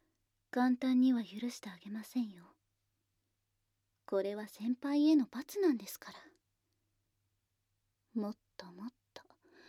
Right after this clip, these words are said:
先輩には罪の重さを自覚してもらわないと。よいしょ。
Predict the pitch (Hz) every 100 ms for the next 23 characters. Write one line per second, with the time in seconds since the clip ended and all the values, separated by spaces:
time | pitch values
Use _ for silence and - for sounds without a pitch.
0 | - _ _ _ _ _ _ _ _ -
1 | - 254 240 254 240 233 214 - - -
2 | 311 311 233 185 190 208 - 214 - -
3 | - - 233 - 233 214 214 214 214 214
4 | 214 220 - - - _ _ _ _ _
5 | _ _ _ _ _ _ _ _ _ _
6 | _ _ _ _ _ _ _ _ _ _
7 | _ - 330 285 208 - - - -